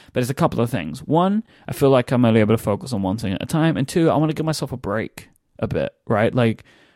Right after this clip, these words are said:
I'm doing something that is really hard for me,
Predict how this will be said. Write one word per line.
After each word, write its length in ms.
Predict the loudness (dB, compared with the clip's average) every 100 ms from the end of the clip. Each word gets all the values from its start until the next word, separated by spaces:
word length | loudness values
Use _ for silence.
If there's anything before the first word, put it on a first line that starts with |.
| -12
I'm 80 | -2
doing 260 | 2 4
something 800 | 2 2 0 0 -2 0 0 -2 -6 _ _ _ _ _ _ _ _ _
that 100 | -2
is 140 | -2 0
really 200 | 2 2
hard 300 | 2 0 0
for 80 | 2
me, 320 | 2 2